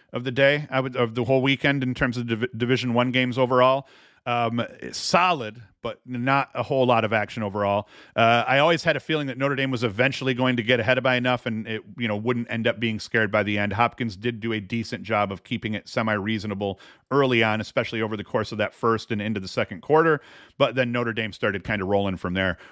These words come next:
Russell Melendez, he dodged through X up the right, uh, and buried it stick side low on Liam Entenmann.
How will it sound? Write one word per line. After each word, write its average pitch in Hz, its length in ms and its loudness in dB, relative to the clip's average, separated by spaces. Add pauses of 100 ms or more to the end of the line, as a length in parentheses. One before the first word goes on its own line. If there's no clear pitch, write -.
Russell 147 380 2
Melendez, 143 680 0
he 147 160 -6
dodged 131 500 0
through 175 260 2
X - 320 -2 (160)
up 180 240 0
the 151 100 -6
right, 139 240 -2 (240)
uh, 117 220 -2
and 120 180 -6
buried 135 280 4
it 117 100 -6
stick - 240 -8
side 123 220 0
low 123 160 2
on 113 100 -2
Liam 113 260 -4
Entenmann. 120 420 -2